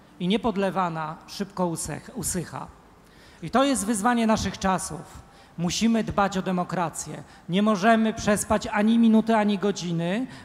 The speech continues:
w dbaniu o demokrację, ponieważ przyjdą tacy, którzy będą lepiej wiedzieli od nas i będą bardziej zdetermo-, zdeterminowani, jak tę demokrację nam przemeblować, żeby ona była ich, a nie nasza.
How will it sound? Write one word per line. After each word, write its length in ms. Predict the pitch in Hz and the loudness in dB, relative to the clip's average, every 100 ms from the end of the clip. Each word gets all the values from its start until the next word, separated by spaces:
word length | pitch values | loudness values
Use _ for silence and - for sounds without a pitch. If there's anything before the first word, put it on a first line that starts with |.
| - | -8
w 60 | |
dbaniu 400 | 143 156 220 220 | -2 2 4 4
o 60 | 208 | 2
demokrację, 800 | 202 196 190 170 151 - 131 151 - - - | 2 0 -2 -4 -6 -10 -12 -12 -16 -20 -4
ponieważ 400 | 185 226 233 - | 0 2 0 -2
przyjdą 380 | - 285 269 254 | -2 0 2 2
tacy, 540 | 233 233 233 160 156 170 - - - | 2 0 -2 -6 -8 -12 -20 -20 -8
którzy 280 | 240 202 | -4 -2
będą 320 | 233 247 247 240 | 0 2 4 4
lepiej 360 | 254 247 233 | 4 2 0
wiedzieli 400 | 190 185 208 185 | 0 0 0 0
od 200 | 180 160 | 0 -2
nas 340 | 147 160 180 - | -4 -4 -4 -6
i 60 | |
będą 260 | 196 208 220 | 0 2 4
bardziej 340 | 226 233 208 | 2 0 -2
zdetermo-, 680 | 180 190 190 175 170 180 190 170 | -2 -2 -2 -2 -4 -4 -4 -2
zdeterminowani, 920 | 185 190 180 180 175 170 165 170 226 - - - | -2 -2 0 0 0 0 -2 -2 -4 -6 -16 -2
jak 200 | 226 277 | -2 0
tę 180 | 247 226 | 2 4
demokrację 600 | 220 220 226 233 220 214 | 4 4 2 2 2 2
nam 160 | 208 | 2
przemeblować, 920 | - 208 196 190 196 165 190 247 - - - | 2 2 2 2 0 2 0 0 -6 -16 -12
żeby 340 | - 185 202 233 | -4 0 0 2
ona 260 | 220 226 | 4 4
była 280 | 214 220 220 | 4 4 4
ich, 400 | 220 233 233 220 | 4 0 0 0
a 40 | 208 | 2
nie 140 | 220 | 4
nasza. 460 | 214 185 - 151 | 4 2 -2 -8